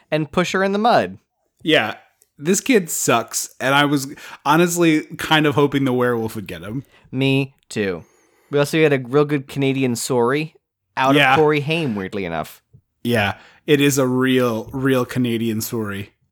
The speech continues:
Speaker 1: And then we learned that the, this family, the Coleslaw
Speaker 2: Oh, Corey
Speaker 1: family
Speaker 2: Haim is Canadian.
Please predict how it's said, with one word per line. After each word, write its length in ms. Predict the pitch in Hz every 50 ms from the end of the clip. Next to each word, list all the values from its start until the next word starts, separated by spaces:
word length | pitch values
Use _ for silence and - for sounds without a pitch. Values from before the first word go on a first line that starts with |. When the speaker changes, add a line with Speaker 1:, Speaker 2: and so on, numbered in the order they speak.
| _ _ _ _ -
Speaker 1:
And 140 | 151 151 160
then 80 | 160
we 120 | 170 180 175
learned 260 | 165 170 170 175 170
that 100 | 165 147
the, 400 | 151 151 156 156 156 151 147 127 131
this 220 | 135 151 147 -
family, 500 | - - 147 139 147 151 156 156 156 156
the 180 | 156 143 135 120
Coleslaw 480 | - - 143 147 143 - - - - -
Speaker 2:
Oh, 40 |
Corey 200 | - - 254 302
Speaker 1:
family 140 | 320 294 233 294
Speaker 2:
Haim 120 | 302 294
is 120 | 285 -
Canadian. 580 | - - 247 277 285 196 135 117 117 110 110